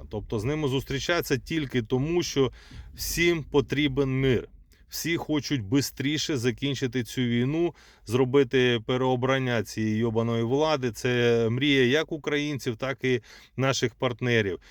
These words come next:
І потім вже доганяти особисто кожного, тому що я точно знаю, що у спеціальних органів, о, деяких країн є чіткі плани і вказівки, блядь, що не Зеленський, не вся ота гидота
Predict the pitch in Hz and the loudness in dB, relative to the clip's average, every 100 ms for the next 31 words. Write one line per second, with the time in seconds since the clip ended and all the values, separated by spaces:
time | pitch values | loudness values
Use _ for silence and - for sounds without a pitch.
0 | - - 147 120 165 147 139 120 139 127 | -20 -4 -4 0 0 2 0 4 2 4
1 | 127 139 143 139 135 123 143 117 131 127 | 2 2 2 0 0 0 0 0 0 2
2 | 135 - 117 151 160 131 139 131 139 131 | 0 0 -4 -2 -2 0 -2 -2 -2 0
3 | 143 135 131 - 175 - 117 107 95 127 | 2 0 0 0 0 0 -2 -4 -2 -2
4 | 147 147 139 - - - - - 131 151 | 0 0 -4 -12 -20 -18 -4 2 2 4
5 | 135 131 - - - 123 117 110 - - | 2 2 0 -4 0 2 2 2 2 2
6 | 147 135 120 - 143 120 123 123 110 - | 0 2 -2 -2 -2 0 0 0 -2 -4
7 | 110 107 107 98 135 113 120 - 117 131 | -12 -10 -2 4 4 4 -2 -4 -2 0
8 | 156 165 - - - 123 143 - 165 - | 0 -2 -4 -18 -4 0 2 0 -4 -4
9 | 143 117 123 139 139 127 117 - 123 107 | -2 -2 0 0 0 0 -2 -2 -2 0
10 | 139 143 - 135 139 139 131 - 127 120 | 0 -2 -2 -2 2 2 2 -2 0 0
11 | 143 151 151 147 151 143 - 120 113 139 | 0 0 0 2 2 0 -4 -2 0 0
12 | 127 - 127 117 113 117 107 113 151 156 | 0 0 2 2 0 -2 -2 -2 -2 0
13 | 147 | -4